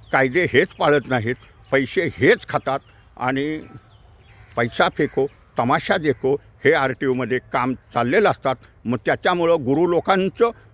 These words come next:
मनोबलसुद्धा वाढतंय. साहेब माझं ऐकतोय, साहेबाला मी पैसे देतोय, साहेब काय फुकट काम करत नाही, असला हा प्रकार असतो. धन्यवाद. हा व्हिडिओ जास्तीत जास्त शेअर करा.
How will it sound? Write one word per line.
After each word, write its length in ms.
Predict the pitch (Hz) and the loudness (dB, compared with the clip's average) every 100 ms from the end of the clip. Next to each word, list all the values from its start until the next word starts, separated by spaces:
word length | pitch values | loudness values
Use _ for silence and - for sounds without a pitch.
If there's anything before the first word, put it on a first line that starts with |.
| - | -2
मनोबलसुद्धा 720 | 131 170 202 196 180 170 156 | 0 2 4 2 0 0 2
वाढतंय. 480 | 127 165 143 196 165 - _ - | 4 2 2 0 0 -4 _ -2
साहेब 320 | 151 170 180 | 2 2 0
माझं 420 | 139 135 117 147 - | 0 -2 0 -2 2
ऐकतोय, 480 | 123 226 - 202 165 - _ - | 4 4 4 4 4 0 _ -4
साहेबाला 380 | 147 143 170 170 | 0 2 0 0
मी 160 | 165 | -2
पैसे 460 | 160 - 139 - 311 | -4 -2 -4 4 4
देतोय, 340 | 202 190 180 196 - _ - | 4 2 0 -6 -10 _ 0
साहेब 200 | 143 160 - | 0 0 -2
काय 80 | 151 - | -4 -4
फुकट 340 | 127 - 147 - | -2 0 0 2
काम 180 | 196 185 | 2 4
करत 240 | 180 156 139 | 4 2 2
नाही, 220 | 139 190 - - _ _ - | 0 -2 -8 -20 _ _ -10
असला 360 | 135 - 143 175 | -8 -6 -4 -4
हा 140 | - 190 | -2 -6
प्रकार 440 | - 113 - 185 | -4 -4 2 2
असतो. 300 | 196 - 214 220 - - 90 | 2 0 -2 -2 -8 -20 -8
धन्यवाद. 420 | 98 131 175 202 208 - - - | 0 2 4 2 0 -6 -10 0
हा 100 | 151 | 2
व्हिडिओ 420 | 147 147 156 190 | 2 0 0 -2
जास्तीत 400 | 160 139 - 170 | 0 -2 0 -2
जास्त 300 | 165 175 - 226 - - - - - | 0 0 -2 -8 -10 -20 -20 -6 2
शेअर 200 | 185 165 | 4 2
करा. 240 | - 82 | -2 -6